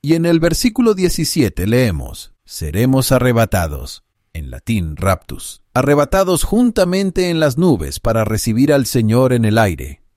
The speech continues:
Ese es el rapto, "arrebatados al cielo con Jesús". Y eso es exactamente lo que vemos aquí en Apocalipsis cuatro uno. Juan oye una voz como una trompeta.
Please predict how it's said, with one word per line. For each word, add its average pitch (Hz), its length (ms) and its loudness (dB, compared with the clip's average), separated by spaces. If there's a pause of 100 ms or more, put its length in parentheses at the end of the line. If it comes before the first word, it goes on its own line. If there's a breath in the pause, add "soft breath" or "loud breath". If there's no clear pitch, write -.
(220)
Ese 185 500 -2
es 156 300 -4
el 139 180 -2
rapto, - 800 -2 (320)
"arrebatados 95 1040 0
al 95 180 -2
cielo 113 560 -2
con 80 200 -8
Jesús". 87 720 -4 (460)
Y 139 220 -2
eso 185 360 -2
es 180 220 0
exactamente 180 1120 -2
lo 127 120 2
que 127 120 -2
vemos 170 360 0
aquí 180 400 0
en 98 220 -2
Apocalipsis 120 840 -2
cuatro 156 460 0
uno. 95 540 0 (280)
Juan 101 560 -4
oye 101 300 -4
una 101 220 -4
voz 110 320 -4
como 82 260 -8
una 90 240 -4
trompeta. - 680 -4